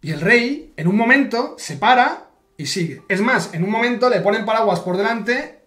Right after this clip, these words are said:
y quita los paraguas. Se para a hablar con algunas personas y yo no sé si es el momento de pararse a hablar y de tener que decirle, por lo visto lo ha dicho alguien,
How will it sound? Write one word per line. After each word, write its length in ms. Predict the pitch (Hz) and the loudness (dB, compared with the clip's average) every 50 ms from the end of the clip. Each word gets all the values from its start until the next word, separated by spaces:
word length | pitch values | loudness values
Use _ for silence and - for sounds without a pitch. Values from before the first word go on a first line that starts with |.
| _ | _
y 160 | 160 151 143 | -12 -12 -8
quita 220 | 135 175 180 - 240 | -6 -6 -4 -2 -2
los 120 | 240 190 | -4 -4
paraguas. 600 | - - 156 180 214 208 190 - - - - - _ _ _ _ _ _ _ _ _ _ _ _ _ _ _ _ _ _ _ _ _ _ _ _ _ _ _ _ _ _ _ _ _ _ _ _ _ _ _ _ _ _ _ _ _ _ _ _ _ _ _ _ _ _ _ _ _ _ _ _ _ _ _ _ _ _ _ _ _ _ _ | -6 -4 -4 -2 0 0 -2 -4 -8 -14 -20 -20 _ _ _ _ _ _ _ _ _ _ _ _ _ _ _ _ _ _ _ _ _ _ _ _ _ _ _ _ _ _ _ _ _ _ _ _ _ _ _ _ _ _ _ _ _ _ _ _ _ _ _ _ _ _ _ _ _ _ _ _ _ _ _ _ _ _ _ _ _ _ _
Se 240 | _ - - 170 156 | _ -10 -6 -6 -4
para 240 | 135 - 233 269 269 | 0 2 4 4 6
a 80 | 247 233 | 6 4
hablar 220 | 226 240 254 247 | 4 2 2 2
con 80 | 240 220 | 2 2
algunas 320 | 202 202 214 226 226 202 | 4 4 4 2 0 0
personas 500 | - 208 196 175 - 226 240 254 240 - | 0 -2 -2 -2 -2 -2 -2 -4 -4 -2
y 60 | 196 | -2
yo 100 | 185 202 | 0 0
no 80 | 202 208 | 0 0
sé 140 | - 233 196 | -2 -4 -4
si 80 | 190 | -4
es 100 | 208 175 | -2 0
el 80 | 202 196 | 0 0
momento 400 | 190 185 202 226 220 208 233 226 | 0 0 -2 -2 -2 -2 0 2
de 80 | 202 | 2
pararse 420 | 185 165 180 185 202 208 202 - 220 | 2 2 2 2 0 0 -2 -2 0
a 40 | 196 | 2
hablar 320 | 190 196 202 220 226 247 | 2 2 2 2 0 -2
y 80 | 202 180 | -4 -2
de 160 | 170 170 165 | -2 0 -2
tener 320 | 165 - 175 175 202 202 196 | -2 -2 -2 -2 -2 -2 0
que 80 | 240 | 0
decirle, 420 | 214 202 - - 208 208 220 208 196 | 0 0 0 0 -2 -2 0 -2 -2
por 160 | 165 170 165 | -2 -2 -2
lo 60 | 165 | -2
visto 240 | 175 185 - - 214 | -2 -2 -2 -2 0
lo 60 | 202 | 0
ha 60 | 208 | 2
dicho 240 | 208 202 202 196 185 | 2 2 0 0 0
alguien, 520 | 185 202 202 208 214 202 190 170 160 143 | 0 0 0 0 0 -2 -2 -2 -4 -6